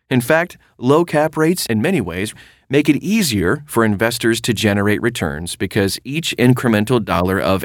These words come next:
N O I added to a property increases the valuation by a greater multiple.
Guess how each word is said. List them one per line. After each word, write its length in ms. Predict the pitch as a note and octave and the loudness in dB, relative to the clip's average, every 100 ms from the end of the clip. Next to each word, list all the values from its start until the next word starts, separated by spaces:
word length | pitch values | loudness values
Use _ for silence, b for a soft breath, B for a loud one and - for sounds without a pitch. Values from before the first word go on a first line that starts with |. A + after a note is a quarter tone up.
| - | -2
N 160 | C#3 D#3+ | 0 0
O 180 | G2 | 0
I 380 | D#2+ E2 G2 C#3+ - _ | -2 -2 -2 -4 -8 _
added 360 | B2+ C#3 B2+ A#2 | -4 0 0 0
to 160 | A2+ | 0
a 40 | F2+ | 0
property 540 | - D#2+ C2+ F#2+ D#3+ b b b b b - | -2 -6 -4 -4 -4 b b b b b 0
increases 640 | D#3+ F#3 - D#3 D#3 E3 | 4 4 4 0 2 2
the 100 | E3+ | 2
valuation 840 | D#3 B2 B2+ B2+ F#2 F#2 G#2 F#2+ G2 _ _ | 2 2 2 2 2 0 0 -2 -4 _ _
by 140 | G#2 | -4
a 120 | A#2 A2 | -2 -2
greater 340 | G2+ F#2+ G2+ | -2 0 2
multiple. 560 | A2 A2+ A2+ G2 C#2 | 2 2 -2 -8 -10